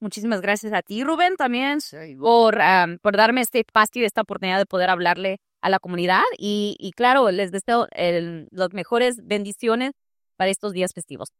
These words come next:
Speaker 2: Perfecto.
Speaker 1: Y, y cuídense, no vayan a tomar y manejar.
Speaker 2: Tampoco vayan
Speaker 1: No, no quiero ir a visitarlos el veintiséis de diciembre en la cárcel.
Speaker 2: Tampoco vayan a pelear con la familia por
Speaker 1: Tampo-,
Speaker 2: correr.
Speaker 1: también, porque sí, a veces eso ocurre también.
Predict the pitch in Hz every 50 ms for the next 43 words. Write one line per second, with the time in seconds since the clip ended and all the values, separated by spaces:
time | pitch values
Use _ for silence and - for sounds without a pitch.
0 | _ - 151 147 277 302 320 302 - - 311 320 349 370 370 349 _ _ - 302
1 | 320 320 330 320 262 - 226 156 175 226 247 277 294 302 311 294 233 - 240 240
2 | 254 254 277 277 - - 233 220 208 196 190 196 202 170 - - _ _ _ -
3 | _ _ _ _ _ - 139 139 165 156 196 208 214 220 208 - 240 254 240 240
4 | 269 294 294 - 330 330 349 359 339 349 330 294 - _ - 285 285 294 302 277
5 | 277 233 226 220 - 196 - 247 240 233 262 254 240 220 208 196 - - 220 214
6 | 214 233 240 185 160 - 139 - - - - 147 147 147 165 170 202 208 214 208
7 | 190 - 143 151 160 - 175 175 151 117 123 127 139 139 180 202 202 170 - 202
8 | 120 127 135 226 233 233 247 254 269 277 285 294 294 269 220 - 220 214 208 214
9 | 202 - - 269 269 240 254 220 220 233 233 226 202 165 - 214 220 220 - -
10 | 180 175 175 175 156 143